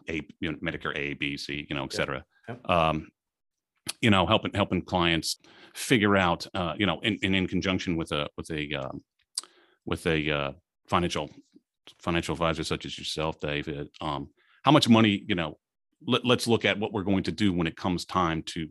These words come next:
Speaker 1: to go into an assisted living. How much money should we have set aside? It, it, it, it act-, you know, what kind of estate plan should I have to help facilitate that? It, it, it all goes into it. That's not, that's a real, it's more of a description rather than a definition.
Speaker 2: Right,
Speaker 1: So.
Speaker 2: right. It, well, well, it makes sense. I mean, again, you can get into that all day, but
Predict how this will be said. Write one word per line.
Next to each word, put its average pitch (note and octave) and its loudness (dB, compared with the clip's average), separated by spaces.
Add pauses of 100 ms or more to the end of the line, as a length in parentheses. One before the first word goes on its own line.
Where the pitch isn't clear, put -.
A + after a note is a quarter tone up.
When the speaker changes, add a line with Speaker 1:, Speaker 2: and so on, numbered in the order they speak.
Speaker 1:
to E2 -8
go D#2 -2
into D2 -8
an C#2+ -6
assisted - -12
living. D2 -6
How F2 2
much E2+ 0
money D#2+ -2
should D2+ -8
we D2+ -6
have C#2+ -6
set D2 -8
aside? C#2+ -10
It, E2 -10
it, F2+ -2
it, F2+ -6
it E2+ -4
act-, E2+ -2
you F2+ -2
know, D#2 0
what F#2+ 0
kind F#2+ 0
of D#2+ -2
estate F2+ -2
plan E2+ -2
should - -8
I D2 -6
have E2 0
to E2 -6
help D#2 -6
facilitate - -12
that? - -12 (600)
It, F#2+ 2
it, F#2 2
it F#2 4
all E2 4
goes D#2 -2
into D#2 -4
it. - -10 (220)
That's B2+ 2
not, B2 6
that's B2+ 6
a A#2+ 8
real, A2+ 8
it's A2+ 2
more D#3 12
of G2 8
a G2+ 8
description B2 4
rather F#2+ 0
than E2 2
a D#2+ 2
definition. E2+ -2
Speaker 2:
Right, C#3 6
Speaker 1:
So. - -8
Speaker 2:
right. B2+ 2 (160)
It, F3+ 6
well, F3+ 10
well, D#3 8
it C#3 4
makes C3+ 2
sense. B2+ 0
I B2 -4
mean, B2 -4
again, A#2+ 0
you A2+ -4
can - -20
get B2+ -2
into A#2+ -2
that A#2 2
all G#2+ 2
day, A#2+ 4
but A#2 0